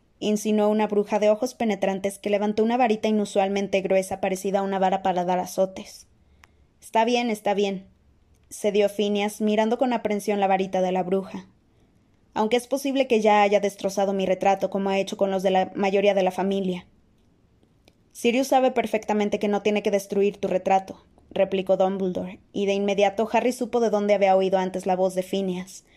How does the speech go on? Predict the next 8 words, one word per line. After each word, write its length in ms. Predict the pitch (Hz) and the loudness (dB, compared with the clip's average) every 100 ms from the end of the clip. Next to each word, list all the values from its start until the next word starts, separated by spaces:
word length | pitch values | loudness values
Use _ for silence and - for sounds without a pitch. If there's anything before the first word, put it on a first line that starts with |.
| _ _ _ _ _ | _ _ _ _ _
Era 160 | 190 | 2
la 140 | 247 269 | 4 4
que 100 | 254 | 2
salía 300 | 254 226 214 | 0 2 4
del 160 | 220 | 4
cuadro 320 | 214 214 208 202 | 4 2 2 0
que 100 | 202 | 0
apare-, 380 | 196 190 196 | 0 0 -2